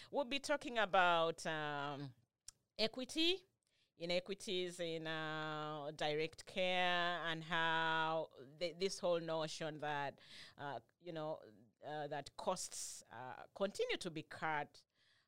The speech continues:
and, uh, slashed on the backs of these workers, um, who are actually expected to be the eyes and ears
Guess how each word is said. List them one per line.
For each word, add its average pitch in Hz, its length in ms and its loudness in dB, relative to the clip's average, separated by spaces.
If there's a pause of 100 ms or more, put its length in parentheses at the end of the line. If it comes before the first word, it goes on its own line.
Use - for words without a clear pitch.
(160)
and, 147 440 -8
uh, 139 640 -6
slashed - 720 0
on 147 120 -10
the 139 80 -6
backs 143 540 -8
of 113 160 -12
these 135 280 -18
workers, 151 760 -10 (140)
um, 123 880 -10 (500)
who 175 120 -6
are 160 180 -2
actually 147 480 -6
expected - 560 -10
to 143 120 -12
be 143 120 -12
the 131 140 -14 (100)
eyes 170 300 -4
and 131 160 -6 (100)
ears 160 800 -6